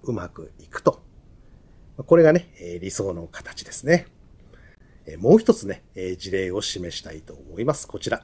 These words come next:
ご覧ください。これ、えー、私たちが最近ですね、えー、買い選定した銘柄です。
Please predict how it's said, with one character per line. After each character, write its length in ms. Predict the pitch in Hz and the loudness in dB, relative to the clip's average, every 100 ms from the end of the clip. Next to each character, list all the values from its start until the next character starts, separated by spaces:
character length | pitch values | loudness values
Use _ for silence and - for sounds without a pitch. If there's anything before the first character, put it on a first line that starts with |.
| - - | -10 -10
ご 120 | 87 | -10
覧 100 | 82 | -10
く 100 | - | -16
だ 100 | - | -16
さ 120 | - | -18
い。 60 | - - - - - - - - | -20 -20 -20 -20 -20 -20 -14 2
こ 100 | 123 | 6
れ、 520 | 120 113 98 90 85 | 8 6 0 -8 -10
え 40 | |
ー、 20 | 85 | -10
私 280 | 101 143 | -6 -4
た 100 | - | -2
ち 120 | - 90 | -4 -6
が 140 | 82 | -14
最 280 | - 131 170 | -6 -4 -2
近 240 | - 175 | 0 0
で 80 | 156 | 0
す 100 | - | -2
ね、 180 | 131 - - - | -4 -4 -20 -20
え 400 | 92 87 78 76 | -14 -14 -16 -20
ー、 20 | - | -14
買 180 | - | -8
い 40 | 135 | -4
選 220 | 156 135 | 0 0
定 300 | - 90 82 | -2 -14 -14
し 80 | - | -14
た 140 | 73 | -16
銘 200 | 73 69 | -16 -18
柄 200 | 64 - | -18 -20
で 100 | - | -12
す。 360 | - - - | -10 -10 -14